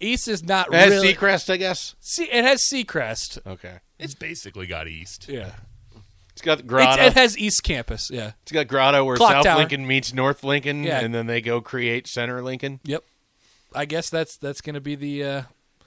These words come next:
Speaker 1: that's the mark, according to Mark.
Speaker 3: Yeah.
Speaker 2: <laughs> That's the mark.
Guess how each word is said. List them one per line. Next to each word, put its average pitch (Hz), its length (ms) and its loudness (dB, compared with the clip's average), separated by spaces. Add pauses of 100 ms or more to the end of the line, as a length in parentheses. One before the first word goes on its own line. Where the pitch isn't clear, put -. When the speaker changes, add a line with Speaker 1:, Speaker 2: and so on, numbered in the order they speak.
(240)
Speaker 1:
that's 143 200 -6
the 151 80 -8
mark, 143 360 -8 (680)
according 117 340 -8
to 98 100 -12
Mark. 104 320 -12
Speaker 3:
Yeah. 151 200 -2 (100)
Speaker 2:
<laughs> - 120 -20
That's - 340 -4
the 349 140 -4
mark. 349 640 4